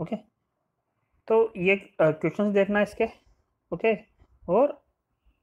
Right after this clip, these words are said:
ये आपके पूरा चैप्टर कंप्लीटेड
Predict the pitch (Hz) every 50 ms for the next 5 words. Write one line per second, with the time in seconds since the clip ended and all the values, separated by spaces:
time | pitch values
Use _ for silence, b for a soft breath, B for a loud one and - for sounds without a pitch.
0 | _ _ _ _ _ _ _ _ _ _ _ _ _ - - - _ _ - -
1 | - _ _ _ _ _ _ _ _ _ _ _ _ _ _ _ _ _ _ _
2 | - - 415 - 170 170 180 170 156 147 - - - 226 294 - - - - -
3 | 175 165 165 160 156 151 151 147 - - 196 - - 196 220 - _ - 147 151
4 | 147 147 165 - 180 185